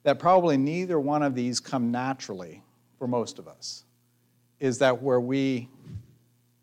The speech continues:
forget what's behind us and, um, and just simply focus on the past. I I think that most of us probably become preoccupied with the present and are often distracted by the past.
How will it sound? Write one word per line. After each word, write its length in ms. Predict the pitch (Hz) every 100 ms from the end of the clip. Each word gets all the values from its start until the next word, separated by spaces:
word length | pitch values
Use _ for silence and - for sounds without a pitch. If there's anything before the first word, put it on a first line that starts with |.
| _ _ _ _ _
forget 420 | 135 117 156 170
what's 200 | 175 175
behind 500 | - 139 143 139 143
us 580 | 139 127 - - - - _ - _
and, 420 | 131 120 117 110 - 113
um, 560 | 110 107 98 98 95 - _ _ _ _ _ _
and 160 | 135 120
just 240 | 139 135
simply 300 | - 139 131
focus 400 | 117 135 127 123
on 120 | 127 110
the 100 | 104
past. 360 | 104 92 -
I 260 | 131 139 139 - - _ -
I 180 | 139
think 380 | 151 170 147 139
that 180 | 139 117
most 300 | 135 139 135
of 60 | 127
us 140 | 123
probably 440 | - 139 151 143 131 -
become 480 | 131 117 - 135 120
preoccupied 1040 | - - 170 151 143 147 131 127 127 127
with 180 | 131 127
the 60 | 127
present 540 | - 117 101 110 104 _ _ _ _ _ _ _ _ _ _ _ _ _ _ _
and 340 | 151 139 139 131
are 180 | 139 131
often 460 | 139 147 139 151
distracted 800 | 139 131 - - 127 123 131 113
by 140 | 110 107
the 100 | 98
past. 720 | - 90 80 - - -